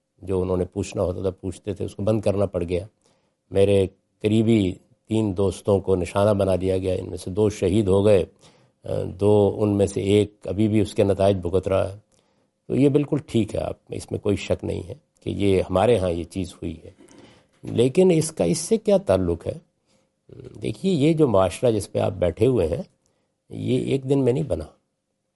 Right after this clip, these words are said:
इसके पीछे एक बहुत बड़ी तारीख़ है। आप इसको मत फरामोश कीजिए कि अभी उन्नीस सौ पैंतालीस में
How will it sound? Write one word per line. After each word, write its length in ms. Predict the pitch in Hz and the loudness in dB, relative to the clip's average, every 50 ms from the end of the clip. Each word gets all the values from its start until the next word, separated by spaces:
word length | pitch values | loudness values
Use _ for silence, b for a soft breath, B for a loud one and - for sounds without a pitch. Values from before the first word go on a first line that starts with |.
| _ - | _ -12
इसके 280 | - 101 - - 147 143 | -12 -10 -8 -4 -4 -4
पीछे 400 | 139 - 131 131 - - 202 214 | -4 -4 -10 -8 -4 -2 -2 -2
एक 100 | 185 - - | -2 -4 -6
बहुत 340 | 123 160 165 185 190 185 - | -6 -2 0 0 0 0 0
बड़ी 160 | - 127 135 123 | -2 -2 -2 -2
तारीख़ 420 | - - - 85 - 120 135 117 | -4 -6 -6 -2 -2 -2 -2 -4
है। 160 | - - - - _ _ _ _ _ _ _ _ _ _ _ _ _ _ - | -6 -10 -18 -18 _ _ _ _ _ _ _ _ _ _ _ _ _ _ -4
आप 420 | 104 107 113 120 123 _ - 131 | 0 2 2 0 0 _ -4 -2
इसको 300 | 127 123 120 - - 127 | -2 -2 -2 -4 -4 -4
मत 220 | 101 107 151 156 - | -2 -2 -2 -2 -2
फरामोश 480 | - 175 165 135 113 107 98 87 - | 0 2 2 4 4 4 2 0 0
कीजिए 300 | - - 87 82 120 165 | -6 -10 -8 -6 -6 -6
कि 140 | 165 - 165 | -4 -4 -6
अभी 160 | 139 120 123 | -4 -2 0
उन्नीस 300 | 127 127 135 147 143 - - | 0 0 0 -2 -2 -2 -2
सौ 80 | 135 | -4
पैंतालीस 680 | - - 104 98 92 - 92 95 104 131 160 156 156 - | -2 -2 -4 -4 -2 -2 0 0 2 2 0 0 0 -2
में 260 | 90 85 87 165 185 | -2 -2 -2 -4 -8